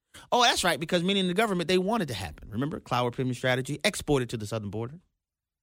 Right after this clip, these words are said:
Mm-hmm. Mm-hmm. And then you have this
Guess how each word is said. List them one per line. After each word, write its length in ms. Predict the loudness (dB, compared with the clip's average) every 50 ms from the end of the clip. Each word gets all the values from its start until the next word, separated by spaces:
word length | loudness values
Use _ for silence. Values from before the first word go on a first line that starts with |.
| _ _ _ _ _ _
Mm-hmm. 440 | -10 -8 -6 -6 -6 -6 -6 -6 -6 -8 -10 _ _ _ _ _ _ _ _ _ _ _ _ _ _ _ _ _ _ _ _ _ _ -6
Mm-hmm. 380 | -4 -4 -4 -4 -6 -6 -8 -8 -10 -12 _ _ _ _ _ -20 -20 -20 -12 _
And 140 | 0 4 6
then 140 | 6 6 4
you 100 | 2 2
have 240 | 4 4 4 4 4
this 360 | 2 2 2 0 -2 -6 -8